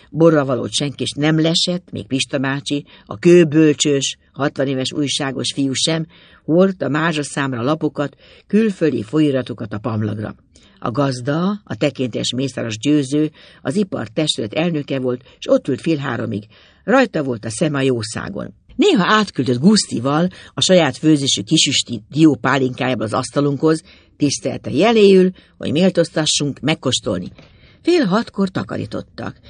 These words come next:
Fél hétkor jött a pék, aztán az első reggeliző vendégek. Kora ebéd után egy időben Karintival üldögéltem mindig az egyetem utcai ablakban. Ezerkilencszáznegyvenöt-negyvenhatban még jártunk a centrálba. Volt folyóiratunk,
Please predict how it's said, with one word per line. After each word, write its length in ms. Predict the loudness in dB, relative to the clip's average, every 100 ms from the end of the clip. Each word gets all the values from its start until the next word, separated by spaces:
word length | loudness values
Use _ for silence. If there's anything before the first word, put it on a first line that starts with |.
| -12
Fél 220 | 0 2 4
hétkor 380 | 2 0 0
jött 220 | 0 0 -4
a 80 | -4
pék, 360 | 0 0 -2 -10 -20 -20 -6
aztán 260 | -6 -4
az 100 | -4
első 280 | 0 0 -2
reggeliző 480 | -2 -2 -2 -2 -2
vendégek. 640 | -4 -4 -6 -6 -8 -12 -16 -20 -20 -10
Kora 200 | 0 2
ebéd 340 | 2 2 0 0
után 220 | -2 -2
egy 160 | -2 -2
időben 400 | -2 -2 -4 -4
Karintival 540 | -2 -2 -2 -6 -6
üldögéltem 680 | -4 -2 -2 -2 -4 -4 -4
mindig 320 | -2 -4 -4
az 140 | -8 -6
egyetem 380 | -6 -4 -4
utcai 300 | -6 -6 -8
ablakban. 600 | -8 -8 -8 -10 -12 -14 -18 _ _ _ _
Ezerkilencszáznegyvenöt-negyvenhatban 2000 | -2 0 -2 -2 -2 -2 -4 -6 -6 -4 -4 -4 -8 -6 -6 -4 -4 -6 -4 -4 -4 -6 -18 -8
még 160 | -2
jártunk 400 | 0 0 -2 -6
a 60 | -8
centrálba. 720 | -4 -4 -4 -8 -10 -10 -12 -14 -20 -8
Volt 280 | 0 0 0
folyóiratunk, 800 | 0 2 2 0 -4 -6 -6